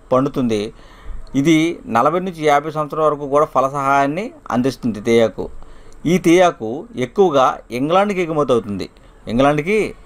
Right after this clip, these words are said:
ఎగుమతి అవుతుంది. నెక్స్ట్ ప్రపంచంలో చూసినట్లయితే ప్రపంచంలో మన భారతదేశం తేయాకు ఉత్పత్తిలో ఒకటో స్థానంలో ఉంది.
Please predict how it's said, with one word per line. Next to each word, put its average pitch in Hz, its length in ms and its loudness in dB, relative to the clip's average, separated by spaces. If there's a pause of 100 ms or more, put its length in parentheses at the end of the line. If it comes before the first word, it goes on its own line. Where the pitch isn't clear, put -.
(160)
ఎగుమతి 127 360 2
అవుతుంది. 104 440 -2 (360)
నెక్స్ట్ 147 260 -4
ప్రపంచంలో 190 420 0
చూసినట్లయితే 165 840 -2 (280)
ప్రపంచంలో 180 800 0 (260)
మన 120 120 4
భారతదేశం 160 520 2
తేయాకు 165 440 0
ఉత్పత్తిలో 151 560 0 (280)
ఒకటో 131 280 2
స్థానంలో 165 440 0
ఉంది. 107 400 -4